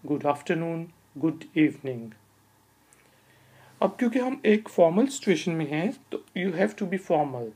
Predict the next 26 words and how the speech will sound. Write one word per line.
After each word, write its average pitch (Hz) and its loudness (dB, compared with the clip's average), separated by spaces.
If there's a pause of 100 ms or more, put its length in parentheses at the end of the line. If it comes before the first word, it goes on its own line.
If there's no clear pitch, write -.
(580)
आपको 160 0
अपने 170 -4
आप 165 -2
को 180 -2
फॉर्मली 185 4
इंट्रोड्यूस 143 -4
करना 151 -2
है, 185 0
तो - -2
आप 160 4 (600)
क्या 190 8
कहेंगे? 180 4 (2500)
"Allow 214 6
me 190 2 (140)
to 202 0
introduce 180 -2
myself"। 151 0 (720)
मुझे 160 0
इजाज़त 170 0
दें 180 -2
कि - -6
मैं 160 0
आप, 147 -4 (260)
अपने 175 -4
आप 156 0
को 202 2